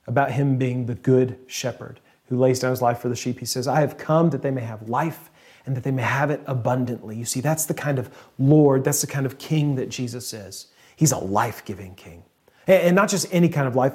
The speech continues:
abundant life, which means life full of, of meaning and joy and, and, and passion and purpose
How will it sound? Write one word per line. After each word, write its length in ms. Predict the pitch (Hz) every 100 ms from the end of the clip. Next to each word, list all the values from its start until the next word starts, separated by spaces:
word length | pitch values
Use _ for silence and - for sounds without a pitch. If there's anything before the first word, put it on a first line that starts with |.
| -
abundant 720 | 113 98 151 160 135 95 - _ _
life, 400 | 120 120 101 98 - _ -
which 160 | 165 160
means 180 | 175 156
life 320 | 180 226 -
full 580 | - - 247 233 214 202
of, 220 | 160 - -
of 180 | 143 151
meaning 520 | 196 220 190 156 156
and 220 | 156 147
joy 600 | 120 151 208 202 170 156 156
and, 220 | 147 139 - -
and, 240 | 165 165
and 280 | 175 160 156
passion 600 | - 233 185 - 160 147
and 260 | 160 151
purpose 800 | - 208 233 208 170 - - -